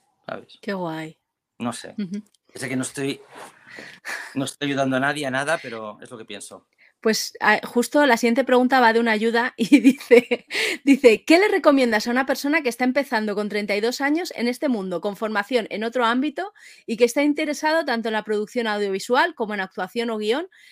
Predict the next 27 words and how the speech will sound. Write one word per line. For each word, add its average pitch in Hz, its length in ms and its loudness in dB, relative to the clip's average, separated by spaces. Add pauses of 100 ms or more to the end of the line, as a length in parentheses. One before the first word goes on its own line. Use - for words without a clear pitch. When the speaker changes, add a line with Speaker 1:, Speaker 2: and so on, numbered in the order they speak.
(140)
Speaker 2:
pero 262 160 6
sin 277 180 -2
una 311 160 0
idea 294 260 2
clara 294 320 0
de 269 80 0
hacia 226 240 -2
dónde 247 180 0
dirigirse 226 500 -6
ni 190 100 -8
cómo?". 151 380 -10 (2500)
Speaker 1:
Pues - 220 -6
una, 247 300 0 (340)
es - 240 -6
complicado, 190 680 2
porque 135 220 -12
si 131 160 -14
no 156 100 -12
tienes 226 240 -10
una 202 100 -10
idea 180 180 -8
clara, 185 520 -8
¿qué 160 120 -16
te 185 100 -16
puedo 165 160 -8
decir 123 260 -14
yo? 120 320 -14